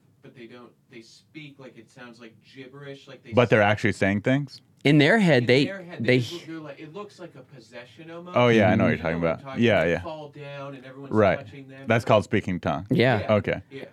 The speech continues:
Speaker 3: And the, the way that it works is somebody speaks in tongues, and then somebody else in the church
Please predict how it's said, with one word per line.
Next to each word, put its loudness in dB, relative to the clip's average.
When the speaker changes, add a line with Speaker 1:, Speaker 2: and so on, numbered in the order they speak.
Speaker 3:
And 4
the, 0
the 0
way 4
that 2
it 0
works 0
is -4
somebody 0
speaks -6
in -4
tongues, -2
and 2
then 0
somebody 0
else -2
in 2
the 2
church -2